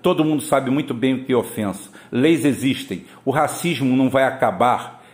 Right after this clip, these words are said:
exatamente por decreto ou porque fizeram uma lei. Absolutamente. Nada disso. Ele acaba de outra forma. O que está acontecendo aí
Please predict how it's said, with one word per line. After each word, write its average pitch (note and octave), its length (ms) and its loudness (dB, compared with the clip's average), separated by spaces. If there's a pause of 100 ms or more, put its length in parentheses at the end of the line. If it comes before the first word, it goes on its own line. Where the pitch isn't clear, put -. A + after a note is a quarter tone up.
(120)
exatamente B2 640 0
por G2+ 200 -6
decreto A2+ 600 -2 (220)
ou A#2+ 100 2
porque - 240 -6
fizeram A2 500 0
uma G2 120 0
lei. F2 240 -2 (240)
Absolutamente. G2+ 1000 -4 (320)
Nada A#2 320 0
disso. - 400 -16 (760)
Ele G#2+ 180 0
acaba C3 420 2
de A2+ 220 -2
outra D3+ 260 2
forma. E2+ 420 -6 (220)
O G2+ 60 -8
que - 140 -4
está - 260 0
acontecendo A#2 600 -2
aí A#2+ 380 0